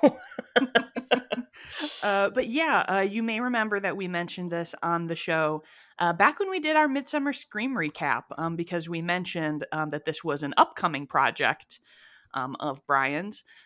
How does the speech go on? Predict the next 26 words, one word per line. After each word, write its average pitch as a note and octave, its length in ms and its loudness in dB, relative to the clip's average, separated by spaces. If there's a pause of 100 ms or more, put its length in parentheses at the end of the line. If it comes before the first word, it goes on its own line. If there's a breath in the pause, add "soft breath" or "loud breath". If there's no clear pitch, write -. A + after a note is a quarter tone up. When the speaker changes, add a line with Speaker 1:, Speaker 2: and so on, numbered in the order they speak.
(140 soft breath)
Speaker 2:
But G#3 100 -2
it A#3+ 120 2
is B3+ 180 -2
now B3+ 300 2
out. A#3+ 420 4
Um, D#3+ 220 -4
so E3+ 360 0
officially, F#3+ 680 -4
as E3+ 240 2
we F3+ 120 0
are E3+ 140 4
recording, C4 640 0
all D#3 300 0
four D3 320 -2
episodes B3 760 -4 (100)
have D3+ 340 -4
dropped D#3 600 -2
and D3 200 -8
are D3 220 0
available, G#3 840 -4
uh, C#3+ 140 -6
for - 160 -14
you C3+ 160 -6
to B2 80 -8
listen B3 400 -4
to. C#4+ 320 -6